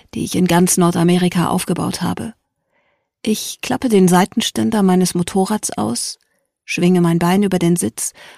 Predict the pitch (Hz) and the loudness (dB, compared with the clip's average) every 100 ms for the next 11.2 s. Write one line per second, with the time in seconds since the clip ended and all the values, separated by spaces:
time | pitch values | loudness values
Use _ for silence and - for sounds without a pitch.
0 | _ _ 208 - 214 185 190 196 196 170 | _ _ -2 2 2 4 4 2 2 0
1 | - - - - - _ _ _ _ _ | -4 -10 -10 -12 -16 _ _ _ _ _
2 | _ _ 180 220 - - - 196 - 180 | _ _ 0 0 -2 -14 -8 -4 0 2
3 | 175 175 226 - 214 190 196 - 185 175 | 2 2 -2 -4 -2 -2 0 0 0 2
4 | 180 - - 180 175 180 190 185 170 - | 0 -2 -2 0 2 2 0 -2 -2 -4
5 | 208 - 170 165 - - - - 180 - | -10 -4 -4 -2 -4 -6 -16 -12 -10 0
6 | 185 170 170 - 202 196 175 - 175 220 | 4 4 4 0 -2 0 -2 -2 -4 -4
7 | - - - - _ - 220 - 220 208 | -8 -20 -20 -20 _ -10 -8 -4 -4 0
8 | 220 214 190 190 - 214 - 240 - - | 0 2 0 0 -2 -4 -4 -8 -6 -4
9 | 196 185 190 - - - 175 - 180 185 | 0 2 2 0 -4 -2 -2 0 0 0
10 | - 190 185 190 - 214 170 - - - | -4 -4 0 0 0 -2 -2 -4 -8 -8
11 | - - | -12 -20